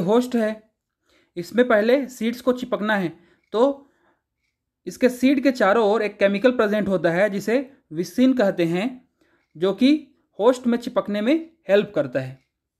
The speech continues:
The co-evolution of these parasites and the birds is also suggested by the seed dispersal mechanism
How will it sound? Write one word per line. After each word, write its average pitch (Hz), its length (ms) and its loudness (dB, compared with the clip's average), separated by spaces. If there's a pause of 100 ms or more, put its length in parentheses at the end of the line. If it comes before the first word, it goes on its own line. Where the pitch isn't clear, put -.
(460)
The 170 120 0
co-evolution 220 840 2
of 160 240 0 (460)
these 226 320 0
parasites 190 760 2 (200)
and 254 240 2
the 233 200 4
birds 190 440 2
is 247 280 -2
also 175 320 -2
suggested 175 540 -2
by 165 160 2
the 196 160 2 (340)
seed 226 360 -2
dispersal 190 540 0
mechanism 175 600 0